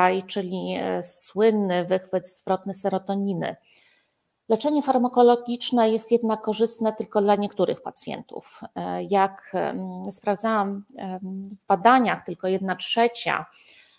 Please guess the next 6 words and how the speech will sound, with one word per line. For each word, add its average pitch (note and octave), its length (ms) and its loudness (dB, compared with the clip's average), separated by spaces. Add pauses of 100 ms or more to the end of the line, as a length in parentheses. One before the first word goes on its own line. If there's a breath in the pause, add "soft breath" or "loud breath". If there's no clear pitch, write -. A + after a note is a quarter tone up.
(140)
e, F3+ 140 0
odczuwa F#3+ 440 2
poprawę, F3 720 4
jedna G3 260 -4
trzecia G3 280 -2
pacjentów. - 680 -6